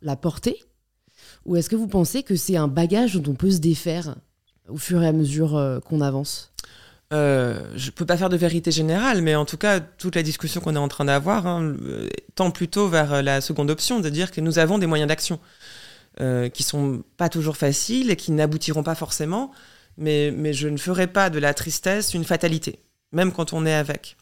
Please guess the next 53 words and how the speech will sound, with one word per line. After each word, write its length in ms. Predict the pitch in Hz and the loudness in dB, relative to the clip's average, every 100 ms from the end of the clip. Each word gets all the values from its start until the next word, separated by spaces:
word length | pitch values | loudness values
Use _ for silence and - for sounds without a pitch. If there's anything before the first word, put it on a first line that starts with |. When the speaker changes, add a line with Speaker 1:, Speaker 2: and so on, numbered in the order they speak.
| - | 2
Speaker 2:
Déjà, 240 | 180 196 | 4 4
Speaker 1:
Mhm. 40 | |
Speaker 2:
parce 140 | 151 143 | 2 -4
que 140 | 160 | -4
je 80 | 147 | -4
le, 220 | 143 131 | -6 -8
c'est 120 | 135 - | -10 -12
ce 80 | |
que 120 | - 139 | -10 -10
je 80 | |
dis, 240 | 131 151 147 | -10 -10 -8
euh, 60 | |
ne, 120 | 127 127 - - _ _ | -8 -10 -14 -20 _ _
si 120 | - 170 | -4 -2
nous, 100 | 151 | -2
je 100 | - | -4
pense 180 | 175 | -6
que 100 | 175 | -4
nous 80 | 156 | -6
sommes 180 | 143 147 | -6 -6
tous 160 | 139 170 | -6 -8
inconsolables, 500 | 147 151 160 160 147 | -6 -6 -4 -4 -4
c'est 120 | 143 | -8
que 40 | |
de 60 | 156 | -8
toute 160 | 202 | -6
façon, 280 | - 165 170 | -4 -4 -2
quel 160 | 160 240 | -2 -2
que 120 | 208 | -2
soit 140 | 196 | -2
notre 160 | 175 165 | -2 -2
parcours 420 | 175 175 - 190 | -6 -6 -2 -2
et 40 | 147 | -2
notre 160 | 135 | -6
famille, 280 | - 151 175 | -6 -4 -2
nous 160 | 165 185 | 0 2
naissons 340 | 170 - 254 | 2 0 -2
avec 200 | 170 160 | -2 -4
cette, 260 | - 147 - _ _ | -6 -8 -12 _ _
cette 180 | - - | -10 -8
tristesse-là 580 | - 170 - - - - | -8 -8 -6 -6 -4 -6
qui 100 | 151 | -8
prend 200 | - 156 | -8 -8
plus 240 | - 156 | -8 -6
ou 20 | |
moins 180 | 160 151 | -4 -4
de, 200 | 147 131 - _ _ _ | -6 -8 -10 _ _ _
de, 240 | - 135 127 | -8 -6 -4
de, 500 | 127 123 - - - | -6 -6 -8 -10 -10
de 120 | 120 | -8
place 280 | 139 156 156 | 0 0 0
en 80 | 143 | 0
nous. 220 | 196 | 0